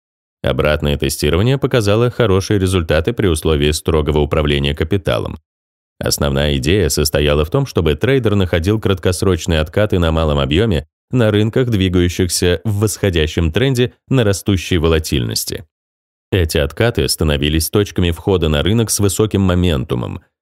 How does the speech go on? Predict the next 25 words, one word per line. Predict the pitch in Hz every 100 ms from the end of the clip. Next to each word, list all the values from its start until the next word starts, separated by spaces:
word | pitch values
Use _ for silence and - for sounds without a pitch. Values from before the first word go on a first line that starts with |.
| _ _
Был, | 131 131 101
конечно, | 71 69 65 71 65
риск | 71 - 78
разворота | 73 73 76 80
на | 80 73
рынке | 85 85
с | 78
особенно | - 85 85
высокой | 82 - 85 78 71
волатильностью, | 71 69 98 87 85 73 69 _ _ _ -
отсюда | 110 - 117
необходимость | 92 85 90 82 87 -
внимания | 92 78 69 67 69
к |
стопам. | - - 64 58 50 - _ _ _ _ _ _ _ -
В | -
психологическом | - 82 78 71 104 156 151 - 127
отношении | 117 101 92 123 110 87 78 -
Эл | 127 98
нашел | 87 - 110
эту | 73 73
модель | 71 73 80
трудной | - 113 120 71 60
для | 64
торговли, | 67 65 87 92 71